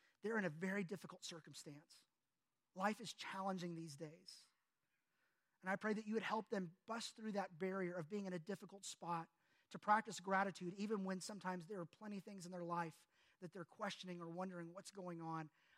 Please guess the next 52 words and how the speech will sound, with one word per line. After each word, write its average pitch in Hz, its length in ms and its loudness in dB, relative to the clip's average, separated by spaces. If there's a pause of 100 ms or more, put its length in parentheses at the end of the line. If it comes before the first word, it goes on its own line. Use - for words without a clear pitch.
I 190 40 -8
pray 214 180 0
they 202 100 2
would 180 140 0
lean 208 280 0
into 214 200 -2
you 196 120 -2
and 185 80 -4
express 202 360 -8
gratitude 175 720 -2 (340)
and 185 200 -4
thank 214 160 2
that 220 120 -6
you've 196 140 -6
promised 202 360 0
to 185 60 -4
lean 208 380 0
into 214 180 2
them 180 260 0
as 165 120 -4
they 185 140 -2
go 190 180 0
through 180 200 -6
a 156 40 -4
difficult 175 480 -10 (240)
situation. 160 600 -8 (560)
Lord, 214 140 8
I 208 100 12
especially 208 400 0
pray 208 220 2
for 196 140 -4
those 196 340 2
who 196 120 -2
have 170 100 2
lost 170 340 2
somebody 180 300 0
in 175 80 0
their 175 120 -2
life, 170 280 0 (840)
uh, 160 160 -2
and 170 100 -6
they're 190 80 4
grieving 185 480 0
somebody 185 540 0
or 170 60 0
maybe 185 180 -2
just 175 160 -10
grieving 175 280 -2
something 175 640 -8 (380)
in 180 80 0
their 175 120 4
life. 165 320 4